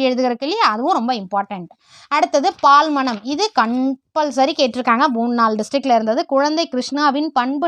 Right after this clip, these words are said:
நலன்களை பற்றி தொகுத்து எழுதுக, இது ரிப்பீட்டடா கேட்டிருக்காங்க. நெக்ஸ்ட் இ-, அணி இலக்கணம், இதுல ஒன் மார்க் பார்த்துக்கோங்க. பிரிது மொழிதல் அணியை விளக்கி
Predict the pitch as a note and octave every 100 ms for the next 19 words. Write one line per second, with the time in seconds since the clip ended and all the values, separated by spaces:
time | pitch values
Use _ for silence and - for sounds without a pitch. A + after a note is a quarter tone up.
0 | C#4+ A#3+ A#3+ A#3+ A3+ A3 G#3+ - D4 A#3+
1 | A#3 A3+ A3 G3+ G3 G3+ F3+ _ - -
2 | _ - C#4 D4 B3+ C#4+ C#4 C4+ C#4 C4+
3 | A3+ B3 A#3 A3+ C#4 G#4 - - C4 C4
4 | - - G#4 B4+ C4+ C#4 C4 D#4 F#4+ D4
5 | C4+ B3+ B3 G#3+ E3+ _ _ _ _ _
6 | - A#3+ B3+ A#3+ A#3+ C4 C4 B3 A#3 A#3+
7 | A#3 C4 G#4 - - - F4+ F#4+ F#4+ F4+
8 | E4 D#4+ E4+ D#4 D4+ D4+ C#4 C4+ C4+ C#4+